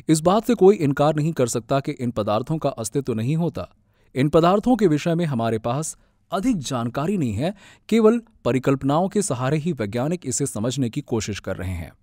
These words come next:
उम्मीद करते हैं कि आज का हमारा वीडियो आपको पसंद आया होगा। वीडियो पसंद आया तो नीचे हमें कमेंट सेक्शन में कमेंट करके जरूर बताइए। वैसे इस बारे में आप क्या सोचते हैं? ब्रह्मांड कितना बड़ा है?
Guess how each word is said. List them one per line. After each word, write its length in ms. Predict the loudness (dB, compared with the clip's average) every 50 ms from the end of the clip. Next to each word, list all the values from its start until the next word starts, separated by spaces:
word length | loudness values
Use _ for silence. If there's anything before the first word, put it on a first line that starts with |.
| _ _ _ _ _ _ _ _ -2
उम्मीद 280 | 2 4 4 4 4
करते 200 | 4 2 2 2
हैं 80 | 2 2
कि 80 | 0
आज 260 | 0 2 2 0 0 0
का 100 | 0 -2
हमारा 320 | 0 0 0 0 0 0
वीडियो 260 | 0 0 2 2 2 0
आपको 340 | 0 -2 -4 -4 -4 -4 -4
पसंद 380 | -2 -4 -4 -2 -4 -4 -4
आया 100 | -4 -4
होगा। 240 | -6 -6 -8 -8 -12 -16 _ _ _ -8
वीडियो 220 | -4 -2 0 0 0
पसंद 320 | -2 -4 -4 -4 -2 0
आया 180 | 2 2 2 2 0 -4 _ _ -10 -4
तो 80 | 0
नीचे 260 | 0 2 2 2 2 2
हमें 140 | 2 2
कमेंट 340 | 2 2 2 2 2 0 -2
सेक्शन 220 | -4 -4 -4 -2 -2
में 80 | -2 0
कमेंट 300 | 0 0 0 0 -2 -2
करके 220 | -2 -2 0 -2
जरूर 240 | -2 0 -2 -2 -2
बताइए। 360 | -2 -2 -2 -2 -2 -2 -4 -8 -12 -20 -20 -16 -4 0
वैसे 280 | 0 0 2 0 0 2 4
इस 140 | 4 4
बारे 280 | 2 0 0 0 0 0
में 80 | -2 -2 -2
आप 160 | -4 -4 -2
क्या 140 | -2 -4 -6
सोचते 360 | -4 -4 -6 -6 -6 -10 -12
हैं? 120 | -16 -18 -20 _ _ _ _ _ _ _ _ _ _
ब्रह्मांड 600 | -4 -2 0 0 0 0 0 0 0 0 0 -2 -6 -10 -16 _ _
कितना 320 | -4 -4 -2 0 -2 -2 -2
बड़ा 200 | -2 -6 -8 -10
है? 160 | -12 -16 -20